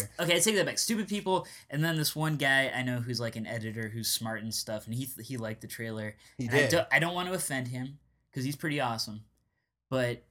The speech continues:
Speaker 1: everyone except him, he's just mistaken.
Speaker 2: Ah.
Speaker 1: Everyone else, fucking stupid. Are you kidding me?
Speaker 2: <laughs>
Speaker 1: Are you fucking kid-, like, uh, so, okay. So I'm not saying a superhero movie should be subtle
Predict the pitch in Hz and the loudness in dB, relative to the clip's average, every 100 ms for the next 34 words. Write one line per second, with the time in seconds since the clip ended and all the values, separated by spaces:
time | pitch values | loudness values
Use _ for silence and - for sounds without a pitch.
0 | - 160 156 160 135 - - - 110 113 | 2 4 4 2 4 6 4 2 -4 -2
1 | 190 151 151 123 117 - 113 - - - | 0 0 0 0 -2 -2 -4 -10 -16 -20
2 | _ _ _ _ _ 101 92 - _ - | _ _ _ _ _ -14 -14 -18 _ -4
3 | 156 165 156 131 127 - - _ - 190 | 0 2 2 0 0 -2 -6 _ 8 8
4 | 196 175 151 - - - 175 165 117 - | 8 0 -2 -2 0 0 -2 -4 0 2
5 | - 143 135 - 175 190 196 208 214 226 | 4 4 4 4 2 4 2 2 2 2
6 | - - - 165 147 143 123 - 190 180 | 0 -10 -6 0 0 0 -4 -2 0 0
7 | 185 175 160 180 165 - - 165 196 185 | -2 -4 -2 -2 -4 -8 -8 2 4 4
8 | - - - _ _ 202 202 139 117 - | 0 -18 -20 _ _ 4 4 2 -2 2
9 | 233 220 - - 180 95 - _ _ _ | 4 4 2 0 -2 -2 -6 _ _ _
10 | _ _ _ _ - 226 220 233 233 226 | _ _ _ _ -2 2 4 6 6 4
11 | 190 185 - 151 - 170 156 139 135 117 | 2 0 -4 -2 0 0 -2 -2 0 0
12 | 113 110 104 104 95 - - 87 71 - | 0 -2 -6 -8 -8 -6 -6 -8 -14 -20